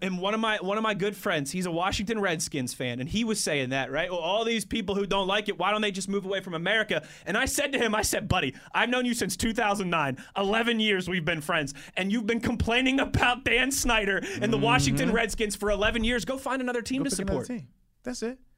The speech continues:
Speaker 2: Same concept, right?
Speaker 1: Same concept.
Speaker 2: Same concept.
Speaker 1: You can be critical of things while still loving them. That's something.
Speaker 2: Exactly.
Speaker 1: And you can, it, it works the other way too. Like, you can, can, you can condemn things and still love them. You can love things and still not,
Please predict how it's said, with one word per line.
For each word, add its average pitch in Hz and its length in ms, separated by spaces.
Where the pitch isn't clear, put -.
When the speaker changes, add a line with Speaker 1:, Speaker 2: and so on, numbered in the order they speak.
Speaker 2:
Same 277 260
concept, 277 420
right? 226 180
Speaker 1:
Same 214 180
concept. 262 400
Speaker 2:
Same 277 260
concept. 180 500
Speaker 1:
You 277 160
can 330 180
be 294 140
critical 262 480
of 220 80
things 226 300
while 196 160
still 202 260
loving 165 380
them. 123 200
That's 208 320
something. 160 360
Speaker 2:
Exactly. 113 280
Speaker 1:
And 302 400
you 262 260
can, 277 320
it, 233 160
it 208 60
works 269 240
the 202 100
other 311 160
way 196 160
too. 254 200
Like, 214 180
you 269 80
can, 277 180
can, 233 300
you 226 100
can 262 140
condemn 214 420
things 254 380
and - 160
still 226 240
love 214 220
them. 233 220
You 214 260
can 233 400
love 220 400
things 226 400
and 208 180
still 240 300
not, 220 400